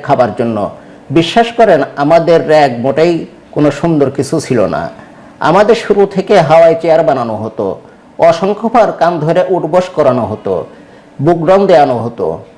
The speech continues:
এগুলো তাও আমরা মেনে নিতাম। আমাদের পর্ণ দেখানো হতো জোর করে এবং বলা হতো, "আরে, ক্লাসমেটকে এভাবে করে দেখাতে।" পর্নোতে যেরকম শব্দ হয়, ঠিক সেরকম করতে বলা হতো আমাদের।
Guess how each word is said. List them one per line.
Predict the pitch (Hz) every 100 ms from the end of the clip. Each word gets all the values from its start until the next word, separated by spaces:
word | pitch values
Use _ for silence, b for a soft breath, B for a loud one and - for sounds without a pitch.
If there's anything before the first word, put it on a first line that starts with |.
| _ -
এগুলো | 170 185 208
তাও | 202 190 185
আমরা | 165 175 190
মেনে | 175 127
নিতাম। | 117 113 101 92 92 B B -
আমাদের | 160 175 196 -
পর্ণ | 180 170 165
দেখানো | 147 165 180
হতো | 170 180 190
জোর | 165 135
করে | 127 113 113 -
এবং | 147 170 160
বলা | 170 180
হতো, | 180 226 220 175 107 -
"আরে, | 143 160 151
ক্লাসমেটকে | 170 156 - 165 165 196 185
এভাবে | 147 147 180
করে | 190 156 123
দেখাতে।" | 110 104 110 76 62 - B B -
পর্নোতে | 170 180 196 220
যেরকম | 165 170 160 151 151 -
শব্দ | 147 156
হয়, | 147 180 180
ঠিক | 185
সেরকম | - 185 165 165 170
করতে | 160 151 160
বলা | 143 143
হতো | 139 156 208
আমাদের। | 131 113 92 90